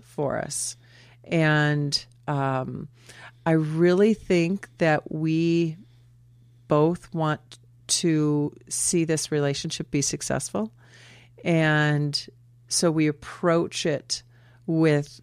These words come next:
that in mind, like, um, just trying to, when we have difficult moments, come in,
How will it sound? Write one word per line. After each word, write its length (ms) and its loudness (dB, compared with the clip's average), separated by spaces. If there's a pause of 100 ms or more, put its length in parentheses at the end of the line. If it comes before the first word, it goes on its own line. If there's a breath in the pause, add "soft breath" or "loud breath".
that 280 0
in 100 -2
mind, 500 -4
like, 320 -6 (100)
um, 520 -8 (1000 loud breath)
just 240 0
trying 380 2
to, 760 2 (120)
when 180 2
we 100 2
have 240 2
difficult 460 0
moments, 380 -4
come 280 -4
in, 140 -2